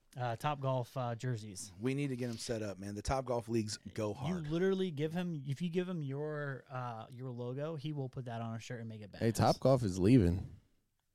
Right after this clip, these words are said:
Speaker 1: No, it's not. They just got sold. It's
Speaker 3: Oh,
Speaker 1: just
Speaker 3: okay.
Speaker 1: a business-to-business sale.
Speaker 3: Okay,
Speaker 1: It happens all the
Speaker 3: okay.
Speaker 1: time.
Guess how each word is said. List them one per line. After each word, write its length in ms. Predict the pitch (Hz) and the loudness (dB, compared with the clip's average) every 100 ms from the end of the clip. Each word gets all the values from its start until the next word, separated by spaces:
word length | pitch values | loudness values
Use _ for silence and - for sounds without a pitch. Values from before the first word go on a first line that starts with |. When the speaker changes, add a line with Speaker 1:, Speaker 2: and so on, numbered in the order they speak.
| _ | _
Speaker 1:
No, 260 | 160 160 123 | 0 0 0
it's 120 | 113 | -6
not. 220 | 120 107 | -14 -12
They 120 | 127 139 | -10 -8
just 160 | 127 | -8
got 200 | 135 110 | -10 -10
sold. 280 | - 107 - - | -12 -12 -14 -8
It's 80 | 90 | -2
Speaker 3:
Oh, 80 | 85 | 0
Speaker 1:
just 140 | 82 | 0
Speaker 3:
okay. 120 | 143 - | 0 0
Speaker 1:
a 40 | |
business-to-business 500 | - - 131 120 113 | 0 -2 -6 -8 -8
sale. 160 | - 87 | -6 -6
Speaker 3:
Okay, 120 | 107 | -6
Speaker 1:
It 100 | - | -4
happens 220 | 123 123 95 | -4 -4 -8
all 100 | 87 | -10
the 60 | |
Speaker 3:
okay. 60 | 82 | -10
Speaker 1:
time. 200 | 120 113 | -12 -14